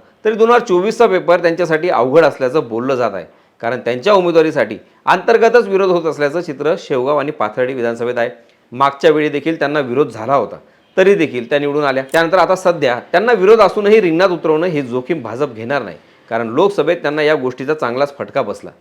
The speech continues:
त्यामुळे शेवगाव पाथर्डीचा कल लक्षात घेऊन इथं मुंडे रिंगणात उतरणार का? आणि असं झाल्यास विद्यमान आमदार मोनिका राजळे काही वेगळे राजकीय पाऊल टाकणार का, की पक्षाकडूनच त्यांचे राजकीय पुनर्वसन करण्याचा प्रयत्न होणार,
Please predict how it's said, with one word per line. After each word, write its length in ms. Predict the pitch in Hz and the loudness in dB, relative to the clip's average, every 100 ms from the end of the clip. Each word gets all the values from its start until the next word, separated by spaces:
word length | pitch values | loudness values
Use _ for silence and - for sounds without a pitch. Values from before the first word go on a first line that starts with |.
| _ _ _ | _ _ _
त्यामुळे 240 | 123 127 117 | -6 -4 -4
शेवगाव 360 | 135 147 202 | -2 2 2
पाथर्डीचा 460 | 185 170 170 160 170 | 4 2 0 0 -4
कल 260 | 170 208 | 0 0
लक्षात 300 | 185 156 143 | 2 2 0
घेऊन 220 | 107 95 90 _ _ _ | -4 -8 -14 _ _ _
इथं 220 | 190 247 | 2 2
मुंडे 320 | 214 208 233 | 2 6 8
रिंगणात 240 | 220 220 208 | 8 6 0
उतरणार 400 | 190 196 190 180 | 0 0 0 0
का? 180 | 170 170 - _ _ | 0 -4 -8 _ _
आणि 140 | 110 | -6
असं 280 | 113 120 208 | -2 -2 2
झाल्यास 340 | 170 120 95 - _ _ | 2 2 -2 -10 _ _
विद्यमान 400 | 156 175 233 233 | -2 2 4 4
आमदार 300 | 208 196 214 | 2 4 2
मोनिका 460 | 156 147 185 196 180 | 2 0 0 4 4
राजळे 320 | 151 156 165 | 4 4 2
काही 240 | 160 156 | 2 0
वेगळे 300 | 143 123 151 | 0 2 4
राजकीय 300 | 156 123 156 | 4 4 -2
पाऊल 200 | 135 143 147 | -4 -4 -2
टाकणार 300 | 120 135 135 | -2 -2 -4
का, 160 | 127 - - _ _ 175 | -2 -6 -8 _ _ -10
की 40 | |
पक्षाकडूनच 720 | 170 175 170 247 226 226 233 | 0 2 4 6 6 6 4
त्यांचे 260 | 208 190 208 | 0 2 4
राजकीय 320 | 147 143 190 | 4 2 -2
पुनर्वसन 480 | 160 165 151 147 165 | 0 0 0 0 -4
करण्याचा 340 | 127 131 143 | -4 -2 -2
प्रयत्न 400 | 151 127 139 131 | -2 2 2 2
होणार, 220 | 110 98 | -6 -8